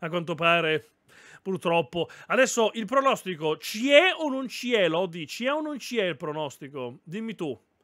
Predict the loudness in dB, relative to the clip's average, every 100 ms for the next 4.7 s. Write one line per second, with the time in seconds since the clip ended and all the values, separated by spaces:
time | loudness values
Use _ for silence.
0 | _ _ _ _ -8 -6 -6 -6 -6 -6
1 | -6 -8 -12 -12 -10 -10 -4 -2 -2 -4
2 | -8 -8 -8 -10 -8 -8 -6 -10 -6 -4
3 | -4 -8 -16 -18 -20 -18 -16 -16 -16 -18
4 | -18 -20 -20 -18 -18 -18